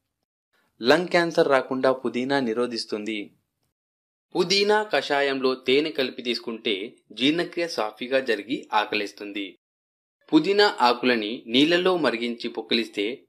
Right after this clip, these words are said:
చిగుళ్ళ వాపు తగ్గి రక్తం కారడం ఆగిపోతుంది. స్నానం చేసే నీళ్ళలో పుదీనా ఆకులను వేసి స్నానం చేస్తే రక్త ప్రసరణ బాగా జరిగి శరీరానికి ఆహ్లాదకరమైన అనుభూతినిస్తుంది. పుదీనా ఆకులను మరిగించిన నీటితో ముఖం కడుక్కుంటే మొటిమలు రావు.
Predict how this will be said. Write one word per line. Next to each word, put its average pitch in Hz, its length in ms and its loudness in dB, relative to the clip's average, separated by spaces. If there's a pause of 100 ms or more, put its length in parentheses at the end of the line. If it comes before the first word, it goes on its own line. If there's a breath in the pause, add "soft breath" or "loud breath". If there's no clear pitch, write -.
చిగుళ్ళ 165 320 2
వాపు 147 320 4
తగ్గి 110 400 -2
రక్తం 113 340 0
కారడం 113 460 0
ఆగిపోతుంది. 104 840 -6 (720)
స్నానం 190 440 2
చేసే 190 240 2
నీళ్ళలో 160 420 2
పుదీనా 147 540 4
ఆకులను 123 360 -2
వేసి 113 460 0
స్నానం 120 480 -2
చేస్తే 113 300 -2
రక్త 120 320 -2
ప్రసరణ 139 400 0
బాగా 110 340 2
జరిగి 104 360 0
శరీరానికి 135 760 0
ఆహ్లాదకరమైన 135 1040 0 (100)
అనుభూతినిస్తుంది. 110 1000 -8 (1080)
పుదీనా 196 420 4
ఆకులను 151 340 4
మరిగించిన 147 520 0
నీటితో 127 480 2
ముఖం 120 340 0
కడుక్కుంటే 110 520 0
మొటిమలు 117 400 -4
రావు. 98 480 -2